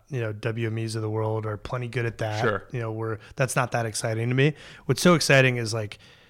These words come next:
Speaker 1: you know, billions of people around the world, like, want, you know, they, they look up to celebrities or,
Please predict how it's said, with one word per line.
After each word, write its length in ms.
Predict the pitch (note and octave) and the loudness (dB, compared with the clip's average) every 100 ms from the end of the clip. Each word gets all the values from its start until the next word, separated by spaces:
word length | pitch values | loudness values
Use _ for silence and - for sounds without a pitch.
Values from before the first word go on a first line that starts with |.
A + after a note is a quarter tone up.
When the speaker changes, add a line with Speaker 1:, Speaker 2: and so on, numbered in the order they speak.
| _ _ - | _ _ -4
Speaker 1:
you 120 | C3+ | -2
know, 520 | A2+ B2 C#3 D3 B2+ - _ - | -2 -6 -12 -12 -12 -14 _ 4
billions 340 | D3+ D#3+ C3+ | 6 6 2
of 60 | B2 | 0
people 240 | C#3 B2 | 0 2
around 240 | A#2+ A#2 | 4 2
the 60 | A#2 | 2
world, 340 | A2 A2+ G#2+ | 0 0 0
like, 160 | A2 G#2 - - | -4 -6 -12 -8
want, 400 | A2 A2 A2+ B2 - | 0 0 0 -4 -8
you 60 | B2+ | -4
know, 100 | A2+ | -4
they, 200 | A2 A2 | -4 -6
they 180 | A2 A2+ | -4 -2
look 240 | A#2+ A#2+ | 0 2
up 140 | B2+ - | 0 0
to 240 | A#2 A2 | -4 -4
celebrities 640 | - B2 A2 A2+ A2+ A2 G#2+ | -6 -4 -4 -2 -2 -2 -2
or, 320 | G#2+ G#2 | -4 -4